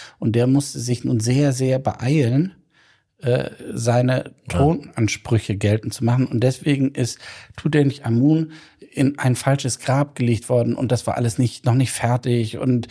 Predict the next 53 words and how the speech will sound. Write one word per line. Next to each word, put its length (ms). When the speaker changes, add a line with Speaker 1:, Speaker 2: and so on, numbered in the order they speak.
Speaker 1:
äh, 260
die 180
Wandgemälde 600
waren 160
alle 200
nicht 220
trocken. 240
So, 80
das 480
hat 100
man 160
alles 200
so 240
festgestellt. 680
Deswegen, 520
weil 280
es 100
das 140
falsche 360
Grab 360
war 120
und 160
höchstwahrscheinlich 560
noch 180
niemals 300
ein 140
Königsgrab, 760
sondern 220
nur 100
das 160
für 160
einen 180
hohen 200
Beamten, 580
haben 180
das 120
die 100
Grabräuber 520
nicht 160
gefunden. 580
Und 120
Speaker 2:
Ei. 40
Speaker 1:
deswegen 520
ist 240
das 280
im 160
Gegensatz 420
zu 80
den 160
anderen 220
nicht 160
ausgeraubt 460
worden. 240